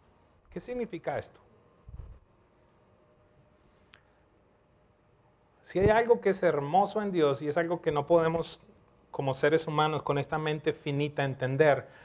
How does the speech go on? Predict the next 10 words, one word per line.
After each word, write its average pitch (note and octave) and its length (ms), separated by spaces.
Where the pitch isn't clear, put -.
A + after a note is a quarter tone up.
es C3+ 200
que D3 180
Dios C#3+ 400
es C#3 340
santo. C3+ 880
En C#3 180
Él D#3 160
no E3 80
hay D3+ 140
quebrantos, D3 1080